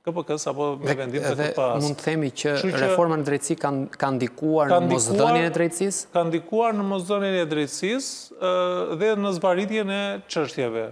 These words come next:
Speaker 1: Pra, ka qenë një situa-, një situatë, ë, le të themi, ë, shumë e vështirë, një situatë tranzitore, ë, një situatë e cila ka kapi fundi
Speaker 2: Gja-,
Speaker 1: dhe
Speaker 2: gjatë,
Speaker 1: besoj
Speaker 2: gjatë
Speaker 1: tani
Speaker 2: kësa-,
Speaker 1: duhet të
Speaker 2: gjatë kësaj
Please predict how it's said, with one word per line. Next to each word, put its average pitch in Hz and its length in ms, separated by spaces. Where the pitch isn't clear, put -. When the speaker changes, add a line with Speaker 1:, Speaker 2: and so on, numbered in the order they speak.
Speaker 1:
Pra, 175 160
ka 170 160
qenë 190 220
një 180 100
situa-, 180 460
një 165 160
situatë, 170 640
ë, 139 400
le 139 160
të - 80
themi, 147 320
ë, 139 120
shumë 170 240
e 170 80
vështirë, 226 400
një 160 220
situatë 156 400
tranzitore, 208 640
ë, 156 160
një 160 220
situatë 165 320
e - 20
cila 165 240
ka 143 160
kapi 175 320
fundi 233 320
Speaker 2:
Gja-, 254 80
Speaker 1:
dhe 190 160
Speaker 2:
gjatë, 175 160
Speaker 1:
besoj 214 240
Speaker 2:
gjatë 190 140
Speaker 1:
tani 214 180
Speaker 2:
kësa-, 175 80
Speaker 1:
duhet 208 280
të 196 140
Speaker 2:
gjatë - 160
kësaj 175 160